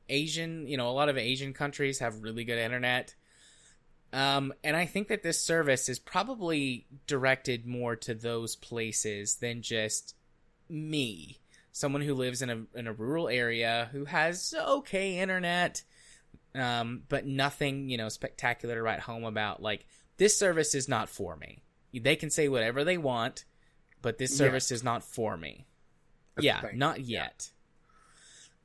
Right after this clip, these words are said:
Speaker 1: So,
Speaker 2: I saw
Speaker 1: you know.
Speaker 2: one article, um, and I didn't add it to the docket. Uh, it's, it was, uh, a lot more critical.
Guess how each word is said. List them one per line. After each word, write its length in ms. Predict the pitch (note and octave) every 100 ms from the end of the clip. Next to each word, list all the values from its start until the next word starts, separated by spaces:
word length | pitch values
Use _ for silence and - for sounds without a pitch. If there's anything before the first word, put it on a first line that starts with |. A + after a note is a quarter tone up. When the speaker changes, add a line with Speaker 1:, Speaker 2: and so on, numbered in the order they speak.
| _ _
Speaker 1:
So, 640 | - - C#3 B2 A2+ A2+ - -
Speaker 2:
I 160 | A#2 D#3
saw 200 | - A3
Speaker 1:
you 60 |
know. 160 | F3+ A2
Speaker 2:
one 120 | D#3+
article, 540 | - A#2 G#2+ - G#2 -
um, 360 | G#2+ G2 G2 - - - - - -
and 100 | A#2+
I 80 | A2
didn't 220 | B2 A2
add 160 | A2 G2+
it 100 | F#2+
to 80 | F2+
the 120 | F2+
docket. 420 | - F#2+ F2 E2+ -
Uh, 100 | G#2+
it's, 320 | G#2 G#2 - - - - - - - B2
it 160 | A#2+
was, 180 | A#2+ - -
uh, 140 | C#3 C3+
a 40 |
lot 240 | A#2 C3+ C#3
more 140 | B2 - -
critical. 640 | - G#2+ A2 - F3+ F#3